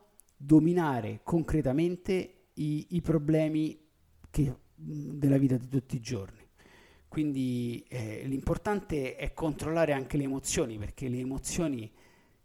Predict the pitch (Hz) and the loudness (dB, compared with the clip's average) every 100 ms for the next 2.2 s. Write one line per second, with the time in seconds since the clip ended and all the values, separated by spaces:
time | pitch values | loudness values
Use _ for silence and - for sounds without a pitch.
0 | _ - - 127 117 113 113 113 - 120 | _ -14 -8 -4 -4 -4 -4 -6 -6 -4
1 | - 170 - 139 - - 156 120 117 101 | 4 4 4 -4 -2 0 2 2 0 -2
2 | 104 - | -4 -10